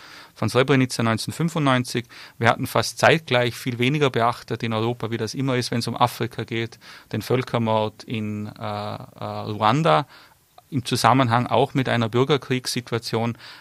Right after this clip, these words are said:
Also das sind die, sagen wir mal, äh, ist eine Extrembaustelle, äh, es wird, kommt zu einem, einem echten Völkermord. Könnte man auch für Syrien thematisieren, aber das,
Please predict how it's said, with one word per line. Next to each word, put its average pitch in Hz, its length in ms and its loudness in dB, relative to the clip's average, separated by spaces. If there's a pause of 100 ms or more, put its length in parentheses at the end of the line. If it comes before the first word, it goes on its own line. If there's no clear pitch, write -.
Also 117 180 0
das 123 240 4
sind 120 240 0
die, 110 260 -4 (340)
sagen 117 180 0
wir 113 60 2
mal, 113 140 2
äh, - 540 -10
ist - 160 -6
eine 131 380 6 (480)
Extrembaustelle, 120 1160 2 (400)
äh, 107 460 2 (400)
es 113 240 -4
wird, 120 220 2
kommt 123 220 2
zu - 100 0
einem, 110 420 0
einem 104 240 -2
echten - 320 -4
Völkermord. - 720 -4 (920)
Könnte 175 260 6
man 131 140 4
auch 123 180 6
für - 220 -2
Syrien 165 400 2
thematisieren, 131 680 2
aber 123 120 2
das, 117 160 -2